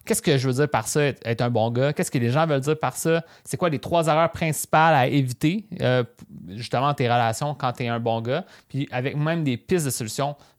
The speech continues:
pour... Euh, vraiment trouver des pistes de solutions face à ces erreurs-là. Donc, euh, je te montre vraiment tout ça dans cette vidéo-là. Je vais pas te dire ça dans l'épisode d'aujourd'hui, là, parce que sinon, l'épisode va durer vingt-huit minutes. Donc, euh, t'iras voir ça. Euh, t'as juste à aller sur, euh, ma, mon groupe Facebook qui s'appelle La Communauté Authentique.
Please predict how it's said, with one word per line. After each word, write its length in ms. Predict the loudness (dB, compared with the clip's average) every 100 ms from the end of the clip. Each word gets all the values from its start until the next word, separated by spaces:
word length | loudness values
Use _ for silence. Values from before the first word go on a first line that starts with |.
| _
pour... 320 | 0 0 -2
Euh, 200 | -2 -4 -6 _ _ _ -6
vraiment 280 | -2 -2 -2
trouver 320 | -6 -4 -2
des 80 | -2
pistes 200 | -4 -6
de 100 | -4
solutions 160 | -4
face 260 | -4 -6 -4
à 60 |
ces 60 | -2
erreurs-là. 440 | 2 2 0 -2 -6 -18 _
Donc, 200 | -4 -2
euh, 100 | -2
je 60 | -2
te 60 | 0
montre 240 | 0 0
vraiment 240 | 2 0
tout 100 | -2
ça 180 | -2 0
dans 80 | 0
cette 180 | 0 -2
vidéo-là. 480 | 0 0 2 0 -4 -12 -4
Je 60 |
vais 60 | 0
pas 100 | 2
te 140 | 4
dire 220 | 4 4
ça 200 | 4 2
dans 240 | 4 4 4
l'épisode 340 | 4 0 0
d'aujourd'hui, 460 | 0 -2 -6 -6 -8
là, 80 | -8
parce 160 | -6
que 80 | -6
sinon, 220 | -4 -4
l'épisode 340 | -4 -2 -2 2
va 140 | 0
durer 260 | 2 0 2
vingt-huit 400 | 0 -2 -2 -2
minutes. 340 | -2 -2 -6 -18 -4
Donc, 160 | -2 -2
euh, 80 | 0
t'iras 260 | 4 4
voir 280 | 4 4 2
ça. 300 | 2 0 0 -6 -10 -2
Euh, 180 | 0 0
t'as 180 | 0
juste 140 | 2 4
à 60 |
aller 160 | 2 2
sur, 300 | 0 0 4
euh, 300 | 4 4 2
ma, 420 | 0 0 2 0 0
mon 180 | 0 2
groupe 180 | 2
Facebook 380 | 2 0 0 -2
qui 40 | -2
s'appelle 280 | -2 0
La 100 | 0 -2
Communauté 440 | -4 -4 -2 0
Authentique. 560 | 0 0 -2 -2 -6